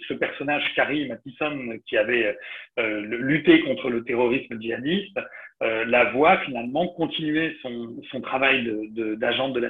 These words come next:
C I A, euh, mais cette fois-ci, euh, en Russie, presque infiltré en Russie. Euh, et, et donc, le Bureau des légendes suit un peu le, le, le même chemin. Euh, il faut dire aussi, il faut mentionner, je pense, à ce moment-là, euh,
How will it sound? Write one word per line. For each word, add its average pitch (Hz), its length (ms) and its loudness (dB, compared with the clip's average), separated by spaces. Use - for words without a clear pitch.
C 117 180 2
I 120 140 2
A, 196 260 6
euh, 120 340 4
mais 143 220 2
cette 135 140 -2
fois-ci, 175 600 -2
euh, 120 440 2
en 160 140 6
Russie, 143 580 -2
presque - 360 0
infiltré 170 640 2
en 135 140 0
Russie. - 320 -10
Euh, 107 280 2
et, 147 220 2
et 139 100 2
donc, 185 280 4
le 143 160 6
Bureau 147 240 6
des 143 80 4
légendes 170 340 6
suit 190 340 2
un 151 140 4
peu 175 180 2
le, 131 480 2
le, 127 480 -4
le 131 160 -6
même 139 220 0
chemin. 180 420 2
Euh, 123 360 2
il 147 120 -6
faut 143 120 0
dire 180 180 6
aussi, 196 360 2
il 185 80 2
faut 160 160 0
mentionner, 156 440 2
je - 120 -8
pense, 170 200 -2
à - 40 -10
ce - 160 -16
moment-là, 139 520 4
euh, 120 160 0